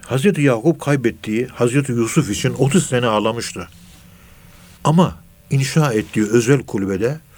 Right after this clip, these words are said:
Kulübetül Ahzan'da, Üzüntüler Kulübesi'nde ağlamış, kimseye göstermemiş ağlamasını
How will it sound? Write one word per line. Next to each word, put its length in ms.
Kulübetül 480
Ahzan'da, 580
Üzüntüler 540
Kulübesi'nde 560
ağlamış, 580
kimseye 320
göstermemiş 600
ağlamasını 640